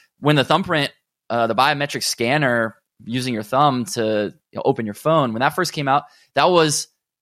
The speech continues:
the perfect example of the way that a-, all of us in the security community think about security is how can we integrate security in a way that's seamless?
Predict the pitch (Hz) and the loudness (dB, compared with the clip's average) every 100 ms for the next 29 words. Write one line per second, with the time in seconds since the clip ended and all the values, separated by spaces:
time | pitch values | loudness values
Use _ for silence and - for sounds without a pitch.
0 | _ _ 139 131 - 175 196 180 139 131 | _ _ -6 -4 0 2 2 0 -2 -2
1 | 143 160 - 120 127 127 127 120 110 _ | 0 0 0 0 0 2 2 0 -2 _
2 | _ - 120 175 151 247 147 123 127 120 | _ -4 -2 2 4 4 4 0 -2 -6
3 | 123 143 131 - 131 135 110 - 175 151 | -6 -4 -4 -4 -4 -4 -4 -4 -2 2
4 | 123 - 101 202 175 117 - - _ _ | 0 0 -2 0 2 2 -2 -16 _ _
5 | - 165 202 196 151 135 160 127 123 117 | 0 2 2 -2 -2 0 -2 0 -2 -2
6 | 110 139 151 127 147 156 117 123 143 127 | -6 -4 -2 -2 0 0 2 2 2 0
7 | 113 - _ 110 - - 202 196 85 - | -4 -10 _ -8 -4 -2 -2 -4 -6 -10
8 | - | -10